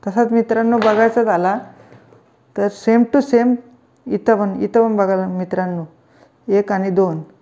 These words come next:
आणि इकडे बरोबर तीन. तसंच हिला इथंशी कनेक्ट जर केला आपण, तर इकडं, इकडं तीन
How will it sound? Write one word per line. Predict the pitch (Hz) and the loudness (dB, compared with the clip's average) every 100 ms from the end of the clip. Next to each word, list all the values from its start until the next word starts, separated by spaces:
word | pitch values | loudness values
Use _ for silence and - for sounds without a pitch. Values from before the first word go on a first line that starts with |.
| _ _ | _ _
आणि | 180 185 | -8 -6
इकडे | 185 202 | 0 0
बरोबर | 190 196 202 196 | 2 2 2 0
तीन. | 202 190 165 160 - _ _ _ _ - - | -2 -4 -2 -8 -14 _ _ _ _ -12 -6
तसंच | 202 214 | -2 0
हिला | 220 214 226 233 262 - - - - - - _ | 2 4 4 2 0 -8 -20 -20 -20 -20 -20 _
इथंशी | 202 - 226 - 233 | -8 0 0 2 0
कनेक्ट | 233 214 208 208 | 0 -2 -2 -2
जर | 196 220 | 0 0
केला | 214 208 214 | 2 2 2
आपण, | 214 214 220 247 - _ - - _ _ _ _ _ _ _ _ _ _ _ _ _ _ _ _ _ 202 | 2 0 -2 -4 -10 _ -20 -20 _ _ _ _ _ _ _ _ _ _ _ _ _ _ _ _ _ -4
तर | 202 - - _ - | -4 -4 -14 _ -6
इकडं, | 196 220 220 233 269 - - _ _ _ _ _ _ _ _ _ - | 0 2 4 2 -2 -10 -20 _ _ _ _ _ _ _ _ _ -10
इकडं | 190 208 214 | -2 0 0
तीन | 214 233 269 | 2 2 0